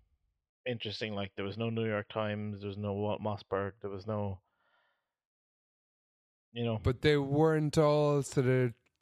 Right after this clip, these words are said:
Speaker 2: traditional Apple loyalists either, right?
Speaker 1: Yeah, but looks of things. I mean, there's a few names there I didn't, didn't really recognize as well, but, um, yeah, no, it's just, it's just interesting. It's just, uh, kinda,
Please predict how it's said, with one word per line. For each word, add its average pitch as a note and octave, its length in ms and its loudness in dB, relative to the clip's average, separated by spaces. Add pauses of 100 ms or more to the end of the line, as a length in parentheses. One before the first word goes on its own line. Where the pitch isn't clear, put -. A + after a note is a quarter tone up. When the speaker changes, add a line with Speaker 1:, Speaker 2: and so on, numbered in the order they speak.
(140)
Speaker 2:
traditional B2+ 760 0
Apple A#2 300 0
loyalists A2+ 600 0
either, A2 460 0
right? F#2+ 420 -2 (580)
Speaker 1:
Yeah, F3 220 2
but C#3+ 260 -2
looks C#3+ 240 -4
of B2 60 0
things. A2+ 420 -4
I - 40 -8
mean, B2 160 0
there's A#2 160 0
a - 20 -12
few D3+ 120 0
names A#2+ 240 0
there G#2+ 180 2
I G#2 60 2
didn't, G#2 260 -2 (140)
didn't A2 180 -2
really G#2 220 0
recognize G#2 440 -4
as G2+ 140 -2
well, G#2 220 0
but, G2 220 -2 (500)
um, G2 420 -2 (840)
yeah, D#3+ 260 0
no, D3 320 -2
it's - 120 -16
just, - 340 -4 (520)
it's - 100 -12
just - 140 -2
interesting. C3+ 480 0
It's - 200 -4
just, - 560 -10 (100)
uh, - 60 -14 (220)
kinda, G#2+ 340 -2